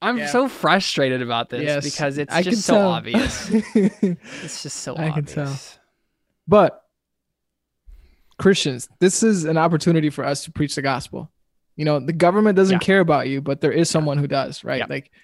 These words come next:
Speaker 1: Yeah.
Speaker 2: and so if you're listening to this and you're a Christian, preach the gospel, fulfill
Speaker 1: Yep.
Speaker 2: the Great Commission, especially now. I mean, people are more than ever are thinking about death.
Speaker 1: Mm-hmm.
Speaker 2: Like,
Speaker 1: Mm-hmm.
Speaker 2: uh, I don't think th-, their, their, uh,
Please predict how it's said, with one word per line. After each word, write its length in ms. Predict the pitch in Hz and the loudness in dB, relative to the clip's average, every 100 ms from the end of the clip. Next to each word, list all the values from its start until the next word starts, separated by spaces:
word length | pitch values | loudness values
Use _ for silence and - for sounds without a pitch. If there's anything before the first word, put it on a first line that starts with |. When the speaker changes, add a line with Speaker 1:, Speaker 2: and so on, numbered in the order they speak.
| _ - | _ -18
Speaker 1:
Yeah. 60 | - | -8
Speaker 2:
and 100 | 151 | -4
so 160 | - 156 | 2 2
if 120 | 147 | 6
you're 120 | 185 | 6
listening 380 | 220 233 214 196 | 8 6 6 4
to 100 | 185 | 4
this 380 | 160 156 151 - _ _ _ _ _ _ _ _ | 0 0 -4 -14 _ _ _ _ _ _ _ _
and 100 | 147 143 | -8 -2
you're 120 | 165 | -2
a 60 | |
Christian, 520 | 160 170 160 175 180 185 _ _ _ _ _ _ _ | 0 -2 0 -4 -4 -8 _ _ _ _ _ _ _
preach 240 | - 196 - | -2 0 2
the 60 | |
gospel, 500 | 160 160 156 - - - - | 2 2 0 -10 -14 -20 -12
fulfill 220 | 143 180 | -4 0
Speaker 1:
Yep. 60 | 185 | 2
Speaker 2:
the 60 | |
Great 160 | 175 165 | 2 2
Commission, 420 | 156 156 156 143 - | 0 0 -2 -6 -8
especially 440 | 147 220 226 247 | 0 2 2 0
now. 200 | 196 240 | 2 0
I 40 | 170 | 0
mean, 120 | 160 | -2
people 300 | 202 240 202 | 0 2 2
are 160 | 147 - 160 | 0 -6 -4
more 200 | 175 214 | -2 0
than 140 | 160 | 0
ever 260 | 156 208 151 | 0 0 0
are 120 | 139 | -2
thinking 420 | - 185 233 196 | -4 -6 -4 -4
about 380 | 143 135 - - | -2 -4 -4 -4
death. 260 | 151 135 | -2 -2
Speaker 1:
Mm-hmm. 180 | 135 135 135 _ - | -6 -10 -12 _ -4
Speaker 2:
Like, 180 | 156 139 | -2 -2
Speaker 1:
Mm-hmm. 1200 | 131 127 131 _ _ _ _ _ _ _ _ - | -4 -8 -12 _ _ _ _ _ _ _ _ -10
Speaker 2:
uh, 40 | 160 - 165 165 _ _ _ _ _ _ _ _ _ _ _ _ _ _ _ - | -10 -12 -20 -20 _ _ _ _ _ _ _ _ _ _ _ _ _ _ _ -4
I 100 | 180 | 0
don't 120 | 202 | 0
think 300 | 196 185 - | 0 -2 -8
th-, 220 | 185 170 170 | -16 -14 -4
their, 440 | 170 160 143 127 | 0 0 0 -4
their, 340 | 151 151 143 | -6 -6 -4
uh, 280 | 135 131 131 | -6 -8 -10